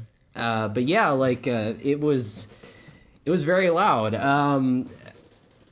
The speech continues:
Speaker 2: but yeah, that's, that's really all that it is. Like, I, I don't think it's, uh, bad. I thought it was, uh, definitely a watchable movie. Uh, I don't know if, like I said, if it's worth going out to the theaters, but, um,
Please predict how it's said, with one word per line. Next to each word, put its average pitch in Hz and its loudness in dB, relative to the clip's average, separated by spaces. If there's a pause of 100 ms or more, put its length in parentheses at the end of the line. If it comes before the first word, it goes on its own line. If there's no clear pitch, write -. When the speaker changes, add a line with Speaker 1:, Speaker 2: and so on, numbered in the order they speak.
(240)
Speaker 2:
but 247 0
yeah, 339 0
that's, 208 -2
that's 180 -6
really 247 0
all 156 0
that 143 0
it 123 -2
is. 156 0
Like, 123 -2
I, 117 -6
I 143 -2
don't 180 -2
think 175 -4
it's, - -4
uh, 92 -4
bad. 113 -4
I 113 -4
thought 135 -2
it 117 -2
was, 104 -4
uh, 95 -4
definitely 117 -4
a 92 -4
watchable 98 -6
movie. 101 -4 (520)
Uh, 113 -6
I 123 -2
don't 139 2
know 131 2
if, 107 -4
like 113 -2
I 104 -4
said, 120 -2
if 101 -6
it's 107 -6
worth 113 -2
going 110 0
out 104 -4
to 107 -8
the 92 -6
theaters, 110 -2
but, 107 -4
um, 98 -4